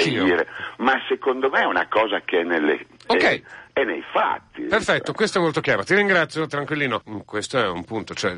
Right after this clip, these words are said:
Speaker 2: non, non ci sono, diciamo, all'evidenza altri collanti plausibili in, in questa aggregazione se non il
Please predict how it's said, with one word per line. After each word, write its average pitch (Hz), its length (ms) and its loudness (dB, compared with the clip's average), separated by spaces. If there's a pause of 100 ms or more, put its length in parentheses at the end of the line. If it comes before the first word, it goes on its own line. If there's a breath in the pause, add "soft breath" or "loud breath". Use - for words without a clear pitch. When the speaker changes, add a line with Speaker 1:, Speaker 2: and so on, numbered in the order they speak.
Speaker 2:
non, 120 400 2
non 127 200 4
ci - 160 0
sono, 120 640 2
diciamo, 113 420 0
all'evidenza 135 840 2
altri 123 320 -2
collanti 143 640 2
plausibili 131 880 0
in, 113 160 2
in 110 100 -6
questa 131 240 0
aggregazione 113 640 2
se 113 180 0
non 107 280 2
il 104 280 0